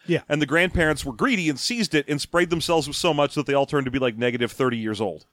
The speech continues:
Speaker 1: Yeah, no, I remember the negative years old thing from the
Speaker 2: Yeah.
Speaker 1: book.
Speaker 2: 'Cause it was like a fucking horror show. That's, that's terrifying. <laughs>
Speaker 1: Yeah.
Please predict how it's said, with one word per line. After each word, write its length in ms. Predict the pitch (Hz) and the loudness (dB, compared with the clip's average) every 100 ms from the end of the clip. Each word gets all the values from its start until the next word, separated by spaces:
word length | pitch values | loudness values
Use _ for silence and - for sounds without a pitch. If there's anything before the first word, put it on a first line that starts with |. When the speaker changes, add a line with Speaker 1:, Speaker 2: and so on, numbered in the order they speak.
| - | -10
Speaker 1:
Yeah, 280 | 156 180 131 | -2 0 0
no, 160 | 175 170 | 2 4
I 80 | |
remember 380 | 202 208 262 349 | 4 4 4 2
the 100 | 302 | 2
negative 440 | 190 196 190 185 143 | 2 2 4 0 2
years 280 | 170 156 156 | 2 2 2
old 240 | 147 127 | 0 -2
thing 280 | 156 120 135 | -4 -4 -6
from 180 | 151 127 | -4 0
the 60 | |
Speaker 2:
Yeah. 140 | 120 87 | 0 0
Speaker 1:
book. 220 | 110 - - - | -4 -10 -14 -4
Speaker 2:
'Cause 140 | 175 | 0
it 80 | 254 | 0
was 100 | 330 | 0
like 100 | - | -2
a 40 | 349 | 0
fucking 280 | 370 311 | 0 2
horror 340 | 185 196 330 196 | 4 6 6 4
show. 460 | - 131 90 87 - _ _ _ - _ - | 2 0 2 -2 -6 _ _ _ -20 _ -12
That's, 140 | 240 233 | -4 0
that's 180 | 294 | 0
terrifying. 800 | - 165 233 185 127 107 113 180 - | 2 4 4 4 2 0 0 -2 -4
<laughs> 60 | |
Speaker 1:
Yeah. 320 | 113 170 294 | -4 0 2